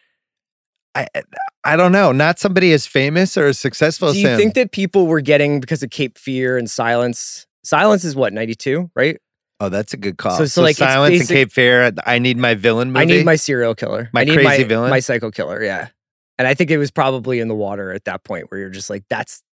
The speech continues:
Speaker 2: that's the, that's the challenge."
Speaker 1: Do you like roast beef?
Speaker 2: <laughs>
Speaker 1: <laughs> Hey, I have this roast beef sandwich for you in my glove compartment. I think one of the reasons this movie is so rewatchable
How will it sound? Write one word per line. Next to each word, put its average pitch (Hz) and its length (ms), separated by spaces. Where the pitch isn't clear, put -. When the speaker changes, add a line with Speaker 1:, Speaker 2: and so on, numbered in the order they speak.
Speaker 2:
that's 113 260
the, 95 200
that's 117 220
the - 80
challenge." - 600
Speaker 1:
Do 165 100
you 190 140
like 202 340
roast 226 340
beef? 220 380
Speaker 2:
<laughs> - 320
Speaker 1:
<laughs> 906 120
Hey, 214 640
I 220 40
have - 160
this 220 220
roast 214 360
beef 226 160
sandwich 208 460
for - 100
you 180 60
in 165 60
my 151 100
glove - 260
compartment. 139 520
I 185 100
think 254 180
one 240 160
of 226 80
the 214 100
reasons 147 400
this 135 160
movie 139 240
is 127 60
so 127 220
rewatchable 127 800